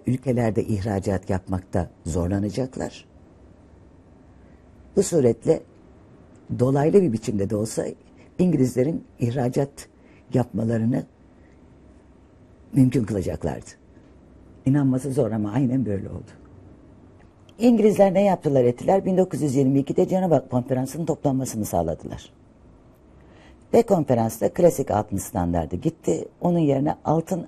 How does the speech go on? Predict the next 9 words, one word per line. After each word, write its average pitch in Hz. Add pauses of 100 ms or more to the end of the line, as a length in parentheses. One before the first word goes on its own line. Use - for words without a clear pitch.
alım 147
satım -
standardı 107
diye 113
bilinen 147 (260)
yeni 160
bir 147
düzenleme 87
geldi. -